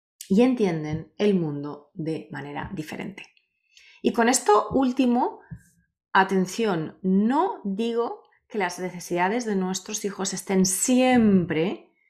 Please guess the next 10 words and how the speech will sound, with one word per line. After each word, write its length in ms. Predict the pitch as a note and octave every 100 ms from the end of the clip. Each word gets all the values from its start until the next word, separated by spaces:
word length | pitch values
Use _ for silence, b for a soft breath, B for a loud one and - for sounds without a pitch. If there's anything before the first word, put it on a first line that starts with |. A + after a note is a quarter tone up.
| _ _
por 120 | - F#3
encima 560 | F3 - G3 F3+ E3+ -
de 100 | F3
las 160 | D#3
necesidades 580 | E3 - D#3+ D#3 D3 E3
de 80 | E3+
los 160 | D3+ D3
demás. 560 | C3+ A#2+ - - _ _ _ -
Eso 260 | G#3 -
no, 380 | B3 D#3+ C3 _